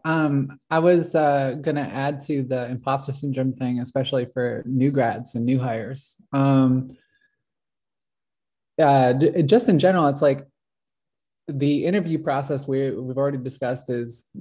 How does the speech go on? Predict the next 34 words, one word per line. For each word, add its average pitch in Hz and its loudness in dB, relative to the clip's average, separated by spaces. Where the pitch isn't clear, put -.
quite 131 4
long 131 2
and, 120 -4
uh, - -10
thorough 139 4
in 143 0
most 147 0
cases. 170 -4
You 151 -2
know, 127 -2
people 131 -2
get 123 0
technical 143 -4
interviews 143 0
and 117 -4
they 107 -6
get 117 -8
whiteboard 139 2
interviews. 131 -4
They 110 -6
get, 101 -8
they 143 4
get 160 6
all 175 4
kinds 156 0
of, 123 0
uh, 120 -2
tests - -6
to 139 -8
make 135 0
sure 127 0
they're 131 -2
the 131 -2
right 123 -6